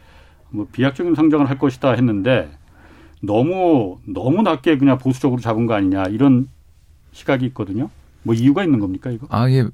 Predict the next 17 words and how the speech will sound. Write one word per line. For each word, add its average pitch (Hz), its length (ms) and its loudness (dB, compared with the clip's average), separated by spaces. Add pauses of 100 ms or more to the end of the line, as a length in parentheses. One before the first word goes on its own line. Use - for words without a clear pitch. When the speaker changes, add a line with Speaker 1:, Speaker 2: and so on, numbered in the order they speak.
Speaker 2:
뭐 113 380 -4
중국 147 360 -6
늘 123 160 0
그럽니다. 127 580 -4 (580)
Speaker 1:
아, 98 60 -2
원래 127 280 0
그래요? 117 260 2 (100)
Speaker 2:
<laughs> - 60 -16
원래 117 320 2
그래요. 98 320 -6 (220)
Speaker 1:
어. 92 300 -2 (420)
Speaker 2:
그러니까 131 720 2
저희들이 123 640 2 (300)
제일 107 400 0
좀 95 180 -4
우스갯소리로 120 640 0
이야기하자면 98 760 -2